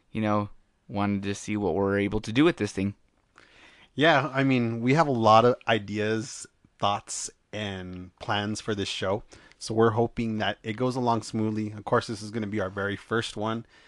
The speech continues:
Speaker 2: So everybody listening to us right now, please bear with us. This is still gonna be a big work in progress. But I have a question for you, Aaron.
Speaker 1: What's that?
Speaker 2: Why are we doing this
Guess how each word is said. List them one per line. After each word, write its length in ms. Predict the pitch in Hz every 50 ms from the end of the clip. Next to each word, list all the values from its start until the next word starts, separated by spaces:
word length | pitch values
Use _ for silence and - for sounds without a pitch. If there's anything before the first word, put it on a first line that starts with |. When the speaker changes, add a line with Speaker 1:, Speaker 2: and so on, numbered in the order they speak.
| - _ _ _ _ _
Speaker 2:
So 200 | - - 120 113
everybody 500 | 113 - 117 107 113 117 107 117 110 110
listening 380 | 104 107 107 104 - 120 107 101
to 100 | - 113
us 140 | 104 - -
right 120 | 117 113
now, 200 | 120 120 117 117
please 320 | - - - 151 147 120
bear 180 | 107 117 110 113
with 240 | 113 120 120 - -
us. 240 | 127 123 - - -
This 140 | 117 104
is 100 | 117 104
still 340 | - - - - - 123 120
gonna 200 | 117 113 120 117
be 140 | 107 107 107
a 60 | 98
big 360 | 92 98 107 117 104 104 107
work 200 | 117 110 98 -
in 60 | - 98
progress. 580 | - - 110 107 104 101 107 104 98 - - - - - - - - - - _ _ _ _ _ _ _ _
But 300 | - 139 127 123 - - _ _ _ _ _ _ _ _ _ _ _ _ -
I 80 | 120 139
have 140 | 170 170
a 40 | -
question 360 | - - 139 127 - - 107
for 140 | 120 - 92
you, 100 | 90 90
Aaron. 220 | 92 95 87 87 - _ _ _ _ _ _ _ _ _ _ _ -
Speaker 1:
What's 160 | 131 120 123
that? 240 | 131 - - - -
Speaker 2:
Why 240 | 107 107 117 120
are 80 | 143 165
we 100 | 185 180
doing 300 | 143 113 110 107 104 90
this 360 | 85 80 - - - - -